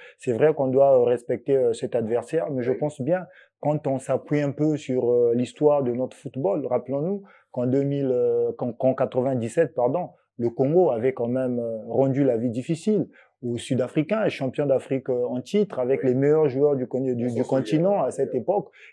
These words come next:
Speaker 1: Et je pense que le tout, en fait, euh, c'est, c'est, repose en fait sur l'organisation, sur le sérieux que vous mettez dans les
Speaker 2: Dans la
Speaker 1: préparations
Speaker 2: préparation de,
Speaker 1: des
Speaker 2: de ce
Speaker 1: matchs,
Speaker 2: match.
Speaker 1: voilà. Et puis nous savons aussi que, euh, généralement, lorsque les équipes maghrébines, surtout le Maroc,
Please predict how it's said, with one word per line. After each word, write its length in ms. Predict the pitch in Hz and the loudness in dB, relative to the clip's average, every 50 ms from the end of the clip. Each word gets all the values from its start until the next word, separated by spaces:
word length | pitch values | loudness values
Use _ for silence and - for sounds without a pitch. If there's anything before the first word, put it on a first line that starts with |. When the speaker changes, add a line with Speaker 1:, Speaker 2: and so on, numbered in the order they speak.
| - | -4
Speaker 1:
Et 160 | 127 127 131 | -2 0 0
je 100 | 120 139 | 2 0
pense 260 | 139 135 170 180 175 - | 0 2 2 0 0 2
que 100 | - 143 | 0 2
le 200 | 139 135 127 - | 2 0 0 0
tout, 280 | - 185 196 196 196 196 - _ _ _ - | 0 2 2 2 0 -4 -12 _ _ _ -8
en 100 | 135 131 | -8 -4
fait, 320 | - - 165 165 160 - | 4 4 4 4 6 4
euh, 120 | 139 135 131 | 2 2 2
c'est, 260 | 131 - 131 127 117 | 0 -2 -4 -4 -2
c'est, 120 | - 131 | -4 -2
repose 560 | 127 117 131 143 139 - 208 208 214 180 143 | 2 4 4 4 6 6 8 8 8 6 4
en 100 | 147 143 | 2 -2
fait 220 | 135 - 165 160 151 | -2 -2 -2 -2 -2
sur 280 | - - 139 143 131 | -2 0 0 2 2
l'organisation, 840 | 127 131 135 127 127 135 135 135 131 123 131 131 127 - 151 151 156 | 2 2 2 2 2 0 0 0 0 -2 -4 -4 -4 -6 -6 -8 -8
sur 240 | 151 - 156 160 156 | -6 -2 0 2 2
le 120 | 147 139 | 2 0
sérieux 400 | 143 - 147 139 135 139 147 151 | 0 -2 -2 0 0 0 0 0
que 100 | 143 151 | 0 0
vous 180 | 131 120 127 131 | 0 0 -2 -4
mettez 360 | 131 131 117 - 160 165 160 - - - _ - | -4 -4 -2 -2 -2 -2 -4 -8 -18 -18 _ 0
dans 480 | 120 127 127 127 123 123 123 123 123 123 | 2 2 4 4 2 2 0 0 0 0
les 60 | 123 | 0
Speaker 2:
Dans 60 | 127 | 0
la 60 | - | 2
Speaker 1:
préparations 520 | - 135 - 135 123 120 - 120 - 143 135 | 0 0 2 4 4 4 4 4 2 4 4
Speaker 2:
préparation 220 | 127 131 135 127 | 4 4 4 2
de, 60 | 120 | 2
Speaker 1:
des 20 | 123 | 2
Speaker 2:
de 40 | 123 | 2
ce 40 | 127 | 2
Speaker 1:
matchs, 300 | 139 143 151 - 110 113 | 2 0 0 0 -4 -4
Speaker 2:
match. 80 | 110 | -2
Speaker 1:
voilà. 300 | 110 117 120 139 151 151 - - - - - - | 0 2 4 2 2 0 -2 -10 -20 -20 -8 -6
Et 100 | 120 117 | -6 -4
puis 180 | 117 - 143 | 2 2 2
nous 100 | 139 139 | 2 2
savons 300 | 127 - 131 127 120 135 | 0 0 0 0 2 0
aussi 260 | 139 120 - - 139 - | -2 -4 -4 -4 -4 -2
que, 320 | - 156 165 180 175 - _ _ _ _ _ - | 0 0 0 0 -2 -4 _ _ _ _ _ -8
euh, 300 | 123 120 123 123 123 120 | -6 -4 -2 -2 -2 0
généralement, 640 | 110 123 127 135 131 139 147 143 147 151 156 165 156 | 0 0 0 2 4 4 4 4 4 2 0 0 0
lorsque 320 | 139 135 131 - - - | 0 0 -2 -2 -2 -2
les 260 | 139 135 131 123 110 | -2 0 0 -2 -2
équipes 280 | 123 120 - 143 127 - | -4 -4 -4 -6 -6 -4
maghrébines, 460 | 127 123 107 113 127 123 135 147 139 | -6 -4 -2 -2 -2 0 0 0 -2
surtout 420 | 127 - - 170 160 156 - 165 156 | -4 -4 -4 -4 -2 0 0 2 2
le 100 | 143 131 | 2 2
Maroc, 560 | 127 127 120 120 135 165 170 - - 120 | 0 -2 -2 2 2 2 2 2 -2 -8